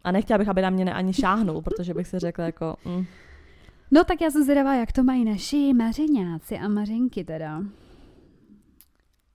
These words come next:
Speaker 2: Ty jsi tam na to totiž ptala.
Speaker 1: Mhm.
Speaker 2: Tak začneme zlehka nejdřív. Co si myslíš o rozlučkách se svobodou?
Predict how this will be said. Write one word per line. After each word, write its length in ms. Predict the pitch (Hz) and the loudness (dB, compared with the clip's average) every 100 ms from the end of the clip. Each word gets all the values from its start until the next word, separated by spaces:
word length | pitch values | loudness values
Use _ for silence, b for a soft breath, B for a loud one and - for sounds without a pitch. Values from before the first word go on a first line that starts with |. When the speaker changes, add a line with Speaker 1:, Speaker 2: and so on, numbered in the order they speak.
| _ _ _ | _ _ _
Speaker 2:
Ty 160 | - 226 | -10 -8
jsi 60 | 208 | -4
tam 120 | 220 | -4
na 80 | 208 | -6
to 100 | 202 | -6
totiž 220 | 214 226 | -8 -10
ptala. 220 | - 175 - _ _ | -12 -14 -16 _ _
Speaker 1:
Mhm. 380 | 214 208 190 190 - _ _ _ _ _ _ _ _ _ - | -8 -6 -8 -12 -18 _ _ _ _ _ _ _ _ _ -10
Speaker 2:
Tak 140 | - 302 | 0 4
začneme 320 | 240 269 269 | 4 4 2
zlehka 300 | 208 180 190 | 2 -2 -4
nejdřív. 360 | 180 170 170 - | -4 -4 -8 -8
Co 120 | - 247 | -4 -2
si 100 | 269 | 0
myslíš 300 | 233 240 220 | -2 -2 -4
o 100 | 196 | -4
rozlučkách 440 | 208 202 - 190 | -4 -6 -6 -10
se 80 | 180 | -10
svobodou? 420 | - 190 185 160 | -8 -6 -6 -8